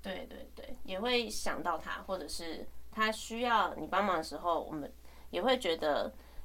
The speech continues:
也不是说一个就是很互利的概念，它真的是一个感受的问题。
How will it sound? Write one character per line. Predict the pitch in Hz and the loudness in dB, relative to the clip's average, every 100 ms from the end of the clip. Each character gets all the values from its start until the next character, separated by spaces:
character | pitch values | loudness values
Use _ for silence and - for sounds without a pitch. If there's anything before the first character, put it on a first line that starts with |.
| - | -2
也 | - 208 | 2 4
不 | 202 | 4
是 | - 359 | 4 4
说 | 330 311 | 6 6
一 | |
个 | 285 220 | 8 6
就 | 196 254 | 6 6
是 | 285 | 6
很 | 233 143 | 6 2
互 | 262 220 | 2 2
利 | 220 | 2
的 | 175 156 | 2 2
概 | 180 151 | 2 2
念， | 165 | 2
它 | 208 | 2
真 | 269 | 4
的 | 294 247 | 4 4
是 | 247 | 0
一 | 214 | 0
个 | 208 | 0
感 | 196 156 | 2 -2
受 | - 175 147 | 2 2 2
的 | 113 | 2
问 | 143 - | 0 0
题。 | - - 254 | -4 -8 -8